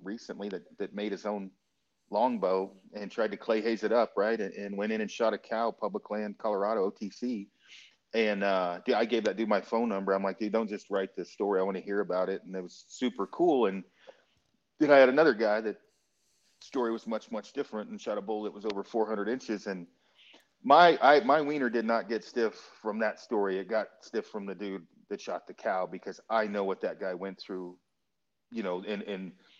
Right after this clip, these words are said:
the ass whooping he took to kill it was a bow he made himself. So again, both of them are awesome. That's just more where I came from, and I appreciate that more.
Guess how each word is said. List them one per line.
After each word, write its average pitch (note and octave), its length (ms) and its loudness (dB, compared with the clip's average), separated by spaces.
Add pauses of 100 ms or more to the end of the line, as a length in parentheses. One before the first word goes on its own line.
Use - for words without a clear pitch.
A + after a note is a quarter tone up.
(120)
the G2 140 -4
ass G#2 260 -2
whooping G2 220 -2
he F2 100 -10
took G2 280 -6
to - 60 -14
kill A2+ 180 -4
it F2+ 60 -4
was G2 120 -4
a F#2 40 -12
bow F#2+ 200 0
he G2 100 -8
made F#2+ 200 -4
himself. G2 540 -4
So G2 180 -2
again, F#2+ 220 -4 (480)
both G#2+ 380 2
of A#2+ 100 0
them G#2+ 120 -4
are G2+ 100 2
awesome. G#2+ 400 -2
That's G2+ 300 -4
just - 260 -8 (400)
more G2 240 -2
where F2+ 160 0
I - 100 0
came F2+ 300 -12
from, F2 300 -8
and E2+ 100 -8
I E2+ 40 -4
appreciate D#2+ 560 -12
that - 200 -10
more. - 200 -16